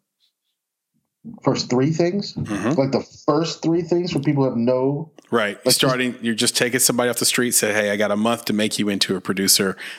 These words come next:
Speaker 2: that, uh, can, can be successful."
Speaker 1: Um, I would probably take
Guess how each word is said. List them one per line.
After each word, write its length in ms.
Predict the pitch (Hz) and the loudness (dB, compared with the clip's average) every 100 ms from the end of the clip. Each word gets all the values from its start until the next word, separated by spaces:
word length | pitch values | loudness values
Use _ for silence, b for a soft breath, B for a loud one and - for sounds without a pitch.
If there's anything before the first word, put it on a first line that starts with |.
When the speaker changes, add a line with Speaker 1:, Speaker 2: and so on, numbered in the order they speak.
| B - | B 0
Speaker 2:
that, 420 | 101 98 90 - | 0 0 -2 0
uh, 380 | 98 95 87 90 - _ | 0 0 -4 -8 -14 _
can, 260 | - 98 95 | -4 -2 -4
can 380 | - 101 95 85 | -4 -4 -4 -6
be 100 | - | -4
successful." 680 | 98 98 - 92 90 90 85 - _ _ b b b b b b b _ | -2 0 0 0 -2 -4 -10 -14 _ _ b b b b b b b _
Speaker 1:
Um, 560 | 135 147 156 156 156 156 B B B B B B B _ _ b b b b _ | 2 2 2 2 0 -2 B B B B B B B _ _ b b b b _
I 140 | 135 | 0
would 200 | 135 135 | 2 0
probably 520 | 135 151 160 175 165 160 | 0 0 0 0 0 0
take 580 | - 156 151 143 - | 0 2 0 -4 -14